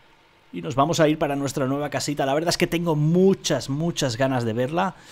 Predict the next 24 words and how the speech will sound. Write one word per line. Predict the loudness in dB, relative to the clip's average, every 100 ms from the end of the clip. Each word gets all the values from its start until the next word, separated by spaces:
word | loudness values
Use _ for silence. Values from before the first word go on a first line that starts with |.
| -20 -20 -14 0
No | 6 8
sé | 8 6
si | 6 6
vamos | 6 6
a | 0
estar | 0 0
mucho | 0 -4 -4
tiempo, | 0 0 2 0
porque | 2 0 2 0
la | 2 -4
siguiente | -2 -4 -2 0 0
casa, | 2 2 2 0
que | 0
sería | 0 2 4
ya | 4
la | 4
más | 4 2 2
tocha, | 0 2 0
costaba | 0 0 0
diecisiete | 0 0 -2 -2 -6 -4 -4 -4
mil. | -2 0 0
Yo | -2
creo | 2 0
que | 2 2 4 2